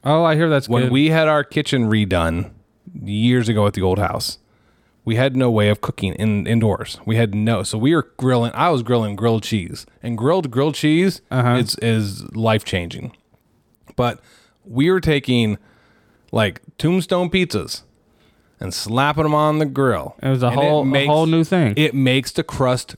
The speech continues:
Speaker 2: crispy, and it gives it a smoky taste. 'Cause I don't do, also, I'm a, I'm a charcoal person. I don't do propane. I
Speaker 1: Yeah.
Speaker 2: don't like the gas. I don't like all that crap. I'm a propane, I'm a, uh, a charcoal pure, purist.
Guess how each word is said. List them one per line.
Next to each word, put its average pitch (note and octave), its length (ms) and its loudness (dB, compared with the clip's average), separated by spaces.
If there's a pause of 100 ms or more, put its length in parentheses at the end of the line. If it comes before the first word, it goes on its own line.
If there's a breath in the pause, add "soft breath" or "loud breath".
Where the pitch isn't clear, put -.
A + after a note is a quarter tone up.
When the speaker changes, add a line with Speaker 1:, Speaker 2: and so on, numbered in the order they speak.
Speaker 2:
crispy, A2+ 680 -4
and A#2+ 140 0
it A2+ 60 0
gives A#2 240 -2
it C3 80 0
a A#2+ 60 -2
smoky C#3+ 480 -2
taste. A2+ 380 -2
'Cause B2+ 120 0
I C#3+ 120 2
don't D#3 160 0
do, A#2 340 2
also, A#2+ 340 0
I'm A2 220 2
a, F#2+ 180 0
I'm G#2 100 -4
a F#2+ 60 -4
charcoal G#2+ 460 0
person. A#2+ 440 -2 (520 soft breath)
I A#2 100 0
don't A2+ 180 0
do G#2+ 180 0
propane. A2+ 600 -2 (220)
I C3+ 40 0
Speaker 1:
Yeah. A2+ 140 2
Speaker 2:
don't A2 160 0
like G#2+ 200 0
the A2 80 -4
gas. A2 400 2
I G#2+ 40 0
don't G#2 160 0
like G#2 180 0
all G2+ 140 2
that F#2+ 120 0
crap. A2 260 0 (340 loud breath)
I'm G#2+ 280 0
a F2+ 100 -2
propane, A2+ 500 -2
I'm A#2+ 160 2
a, A2 140 4
uh, F#2+ 260 0 (300)
a G#2+ 60 -12
charcoal A2+ 580 0
pure, A2 400 0 (100)
purist. A#2+ 420 0